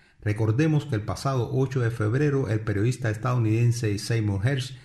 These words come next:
reveló que usos militares norteamericanos colocaron cargas explosivas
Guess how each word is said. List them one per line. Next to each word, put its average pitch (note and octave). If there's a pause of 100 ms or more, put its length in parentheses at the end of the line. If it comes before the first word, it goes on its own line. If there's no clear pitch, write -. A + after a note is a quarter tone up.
(320)
reveló B2
que C3
usos D3
militares A2
norteamericanos A#2
colocaron A2+
cargas C3
explosivas A2+